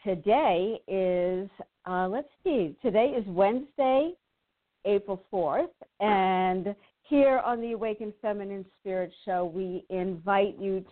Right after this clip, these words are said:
to enter into our sisterhood of awakening women who are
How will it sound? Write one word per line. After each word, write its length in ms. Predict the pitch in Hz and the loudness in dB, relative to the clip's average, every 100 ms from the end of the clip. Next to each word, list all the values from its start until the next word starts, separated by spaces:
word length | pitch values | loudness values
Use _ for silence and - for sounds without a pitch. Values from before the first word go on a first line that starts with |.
| - | -4
to 400 | 190 180 180 180 - _ _ _ _ 330 | 0 2 2 -2 -6 _ _ _ _ 0
enter 340 | 320 294 254 - | 0 2 2 2
into 480 | 233 220 - 214 196 | -2 -2 -2 -2 2
our 300 | 196 196 190 190 247 | 4 4 2 -2 -10
sisterhood 500 | 240 214 202 214 190 | -6 -4 -2 0 0
of 120 | 175 | 0
awakening 680 | 170 190 202 214 185 180 180 | 0 0 0 0 -2 -2 0
women 420 | 196 185 180 180 | 0 0 -2 -4
who 140 | 190 | -4
are 120 | 180 | -2